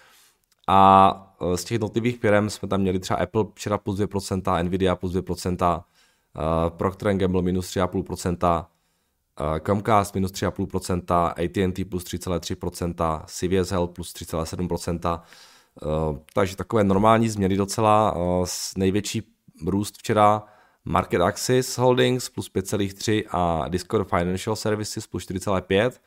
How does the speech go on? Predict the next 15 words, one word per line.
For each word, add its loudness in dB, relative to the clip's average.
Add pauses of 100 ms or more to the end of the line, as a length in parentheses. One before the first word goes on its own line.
(600)
a 0
největší -2
propad -4
v -4
S -8
and -4
Pčku -4 (300)
Charter -2
Communications -4
minus -4
osm -6
celých -6
sedm -4
dokonce, -6
jo. -6